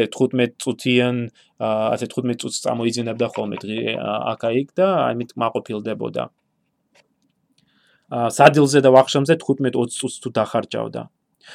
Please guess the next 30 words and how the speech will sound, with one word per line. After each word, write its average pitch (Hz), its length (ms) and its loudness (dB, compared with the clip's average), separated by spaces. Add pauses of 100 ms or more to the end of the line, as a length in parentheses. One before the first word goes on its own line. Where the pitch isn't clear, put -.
ხშირად - 460 8
ღამის 135 380 8
ორ-სამ 151 580 10
საათზე, 135 440 2
როდესაც 135 340 0 (400)
აი, 123 200 -2
დაუღალავი, 127 760 8
შეუჩერებელი 131 580 4
მუშაობით 120 460 0
დამაშვრალი 127 760 4 (260)
მინისტრები 131 640 2
და 117 100 -2
მოხელეები 123 560 2
თავს, 117 420 -6
თავის 117 260 -4
ოფისებში, 120 540 -6
ხო, 120 200 -4
ოთახებში 113 540 -6
ეძინათ, 123 400 -2 (300)
ნაპოლეონი 160 440 6
შემოვიდოდა 151 500 2
ხოლმე, 139 320 2
აღვიძებდა 131 580 4
მათ 135 220 0
და 170 140 4 (280)
ახსენებდა, 131 720 0 (640)
„რა 127 220 8
დროს 202 260 8
ძილია, 156 440 4
გაიღვიძეთ, 139 640 0